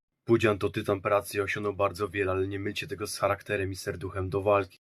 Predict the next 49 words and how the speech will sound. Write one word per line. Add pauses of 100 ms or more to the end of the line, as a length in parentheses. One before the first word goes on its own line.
(320)
Pewnie
będziecie
mówić,
że
Pudzianowi
było
po
prostu
szkoda
zdrowia,
ale
prawda
jest
taka,
że
on
ma
tyle
pieniędzy,
że
nie
musi
się
bić. (200)
Jak
już
wychodzi
do
klatki,
to
niech
pokaże
trochę
serducha
i
nie
odpuszcza
pojedynku. (300)
Wiadomo,
że
Mariusza
trzeba
docenić
za
wkład
w
M
M
A,